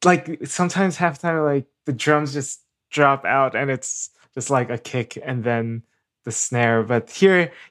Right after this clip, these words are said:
you, you still heard a lot of sound. So I like that a lot. And then that gave, went into the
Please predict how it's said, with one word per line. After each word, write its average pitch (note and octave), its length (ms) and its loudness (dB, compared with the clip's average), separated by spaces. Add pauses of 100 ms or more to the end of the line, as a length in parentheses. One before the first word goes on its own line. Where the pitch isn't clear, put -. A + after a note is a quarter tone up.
you, C#3+ 80 -2
you C#3 140 -2
still E3 280 2
heard D3+ 140 2
a C3 120 2
lot B2 80 2
of A#2+ 60 -6
sound. G#2 340 -4
So - 80 0
I A2+ 120 4
like C3 320 2
that C3+ 160 2
a B2 180 2
lot. A#2 240 0
And C#3+ 160 0
then C3+ 160 4
that B2+ 220 0 (160)
gave, A#2+ 340 -2 (380)
went D3 200 2
into C#3 320 -2
the A2 400 -2